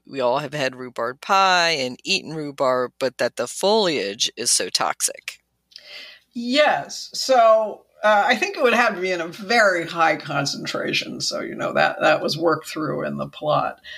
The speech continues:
Speaker 2: And it was interesting because I got to the author of that book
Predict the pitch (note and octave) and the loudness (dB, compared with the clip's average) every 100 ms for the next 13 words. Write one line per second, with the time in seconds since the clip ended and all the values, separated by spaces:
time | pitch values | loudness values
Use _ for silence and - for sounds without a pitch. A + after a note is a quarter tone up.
0 | - - F#3 G#3 G#3 G3+ B3+ B3+ B3+ - | -18 -2 2 4 2 2 2 4 2 0
1 | F#3 E3 D#3+ E3 G3+ F#3+ F#3 F#3 G3+ G#3 | 0 0 0 0 0 2 2 2 4 4
2 | C4 C4 - G#3+ G3 F3 E3+ - - G#3 | 4 0 -2 -2 -2 -2 -2 -4 2 4
3 | A#3 - D#3 - - - E3 D#3 D#3+ C#3+ | 2 0 -2 -2 -6 -2 -2 0 0 2
4 | - C#3+ C#3+ B2 - | -2 -6 -6 -6 -8